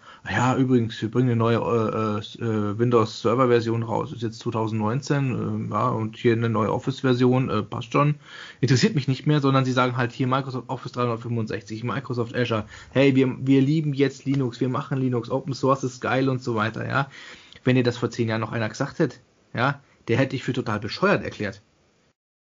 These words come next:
Ja, aber genau da ist halt auch dieser Shift passiert. Die haben's verstanden,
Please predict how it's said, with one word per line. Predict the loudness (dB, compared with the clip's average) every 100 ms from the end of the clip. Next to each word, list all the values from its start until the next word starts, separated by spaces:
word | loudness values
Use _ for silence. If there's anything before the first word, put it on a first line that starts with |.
| _ _
Ja, | -4 -4 _ -2
aber | 2 2
genau | 2 2 4 2
da | 2 0
ist | 0
halt | -2 -2
auch | -6 -4
dieser | -4 -2
Shift | -2 -6 -6
passiert. | -6 -4 -4
Die | -2
haben's | -2 -2
verstanden, | -4 -2 -2 -2 -2 -6